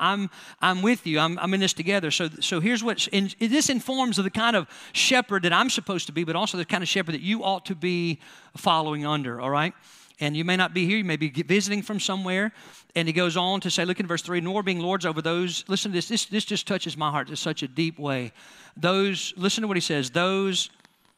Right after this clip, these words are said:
y'all reading verse number three? "Entrusted to you."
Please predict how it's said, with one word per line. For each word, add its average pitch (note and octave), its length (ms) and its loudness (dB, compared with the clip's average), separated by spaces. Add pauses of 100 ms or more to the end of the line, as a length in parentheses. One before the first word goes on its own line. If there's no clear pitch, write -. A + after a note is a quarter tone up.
(120)
y'all F#3+ 160 4
reading G3 220 2
verse F#3 160 0
number F#3+ 140 -2
three? G3 360 -2 (1120)
"Entrusted D#3+ 680 0
to D3 100 -4
you." B2+ 340 -8